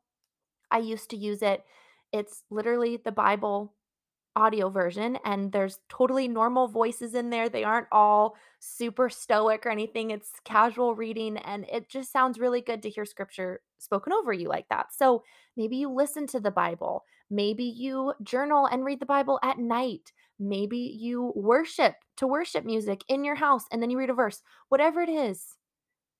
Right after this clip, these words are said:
just start with what sounds fun and what sounds life-giving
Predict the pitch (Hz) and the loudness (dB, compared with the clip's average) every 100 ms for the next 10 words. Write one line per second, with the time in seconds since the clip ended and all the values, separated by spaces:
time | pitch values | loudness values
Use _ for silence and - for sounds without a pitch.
0 | _ 311 311 - - 262 285 330 302 330 | _ -8 -8 -10 0 2 4 2 -4 -6
1 | 285 294 - 294 285 262 - _ 240 226 | -2 -2 -2 -2 -2 -4 -12 _ -2 0
2 | 190 170 220 220 220 - 269 262 233 208 | 0 -6 -4 -2 -2 0 0 0 -2 -2
3 | 190 202 - 196 180 175 | -2 -2 -4 -6 -4 -10